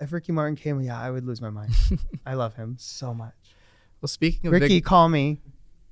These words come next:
Speaker 2: Call him Ricky.
Speaker 1: <laughs>
Speaker 2: I wanna see that happen. <laughs>
Speaker 1: Yeah, seriously.
Speaker 2: All right. Speaking of Big Brother,
Speaker 1: Hmm.
Speaker 2: um, inquiring minds wanna know,
Speaker 1: Mm-hmm.
Speaker 2: um, is the bromance still going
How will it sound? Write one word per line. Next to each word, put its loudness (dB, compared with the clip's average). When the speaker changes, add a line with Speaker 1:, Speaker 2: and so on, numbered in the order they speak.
Speaker 2:
Call -6
him -4
Ricky. -8
Speaker 1:
<laughs> -16
Speaker 2:
I 0
wanna -2
see -6
that -8
happen. -10
<laughs> 0
Speaker 1:
Yeah, 2
seriously. -2
Speaker 2:
All 6
right. 8
Speaking 4
of 6
Big 6
Brother, 8
Speaker 1:
Hmm. 0
Speaker 2:
um, 2
inquiring 2
minds 0
wanna 0
know, 0
Speaker 1:
Mm-hmm. 0
Speaker 2:
um, -4
is -6
the -6
bromance -4
still -6
going -4